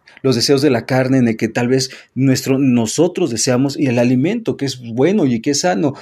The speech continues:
pero se distorsiona a través de la bul-, pro-, problemas que hay, bulimia, anorexia, por problemas que hay de la gula, por problemas que hay de todo esto. ¿Te das cuenta que hay buenos deseos que se distorsionan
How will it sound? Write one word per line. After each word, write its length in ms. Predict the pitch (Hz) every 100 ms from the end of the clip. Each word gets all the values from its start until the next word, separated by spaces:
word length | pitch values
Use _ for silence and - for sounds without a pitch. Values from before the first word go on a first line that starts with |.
| -
pero 180 | 151 131
se 140 | 131
distorsiona 720 | 120 117 127 113 - 156 175 170
a 60 |
través 300 | 165 120 120
de 80 | 127
la 140 | 113
bul-, 280 | 107 113 110 -
pro-, 180 | 127 123
problemas 540 | 147 185 269 202 131
que 140 | -
hay, 200 | 175 165 - _ -
bulimia, 560 | 127 127 135 127 123
anorexia, 640 | 127 120 127 139 - 123 - - -
por 160 | 123
problemas 360 | 123 151 175 175
que 200 | - 143
hay 240 | 147 147
de 100 | 131
la 80 | 117
gula, 400 | 110 123 135 127
por 320 | - 127 127
problemas 460 | 117 131 143 170 165
que 100 | 156
hay 140 | 165
de 100 | 170
todo 320 | 160 175 165 185
esto. 380 | 196 - 220 _ _ _ _ _ _ _
¿Te 120 | -
das 160 | 175 190
cuenta 240 | 214 208
que 200 | 196 185
hay 120 | 170 170
buenos 280 | 175 175
deseos 600 | 143 123 135 139 170 - _ _ _ _ _ _
que 80 | -
se 160 | 147 131
distorsionan 960 | 120 - 120 - 143 147 160 226 359